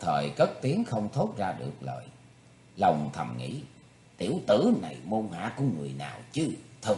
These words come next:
lợi hại chứ không đơn giản đâu." Trong lòng nghĩ như thế, nhưng một ý nghĩ khác lóe lên.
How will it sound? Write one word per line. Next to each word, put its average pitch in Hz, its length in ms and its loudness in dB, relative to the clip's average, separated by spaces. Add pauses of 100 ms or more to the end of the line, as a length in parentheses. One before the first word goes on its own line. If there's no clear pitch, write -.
lợi 113 320 8
hại 101 280 -2
chứ 214 120 4
không 95 240 -2
đơn 98 240 -6
giản 76 260 -6
đâu." 82 140 -4 (1040)
Trong 196 140 10
lòng 117 220 10
nghĩ 120 140 6
như 156 220 8
thế, 165 340 4
nhưng 113 380 4
một 82 160 0
ý 160 140 2
nghĩ 107 280 -2
khác 160 280 -4
lóe 139 280 0
lên. 98 140 -4